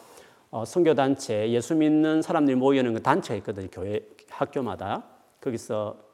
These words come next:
리더 되는 간사님 한 분이 저를 위해서 일주일마다 저를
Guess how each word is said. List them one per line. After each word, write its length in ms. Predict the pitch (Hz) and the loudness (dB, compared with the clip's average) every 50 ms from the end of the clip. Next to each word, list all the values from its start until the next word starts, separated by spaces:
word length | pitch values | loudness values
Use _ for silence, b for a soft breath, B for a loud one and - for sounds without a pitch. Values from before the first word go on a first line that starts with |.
| _ _ _ _ _ - _ _ - | _ _ _ _ _ -20 _ _ -6
리더 340 | 135 127 170 202 165 156 131 | 0 4 4 4 6 4 2
되는 240 | 101 107 98 101 117 | 2 0 -6 -6 -2
간사님 480 | - 135 151 165 170 143 123 117 110 | 0 0 0 0 -2 -4 -4 -4 -4
한 160 | 120 127 131 | -4 -4 -4
분이 220 | 120 113 104 101 101 | -4 -4 -6 -6 -8
저를 300 | - - 113 107 123 135 | -8 -8 -6 -4 -4 -4
위해서 360 | 127 113 98 95 98 - - 110 | -4 -4 -6 -8 -8 -10 -12 -6
일주일마다 760 | 135 196 220 240 233 240 - 233 214 190 175 147 127 120 113 | -2 2 2 2 0 0 0 0 0 2 0 0 0 -2 -2
저를 480 | - - - 117 120 123 - - - | -4 -4 -4 -4 -4 -4 -6 -8 -14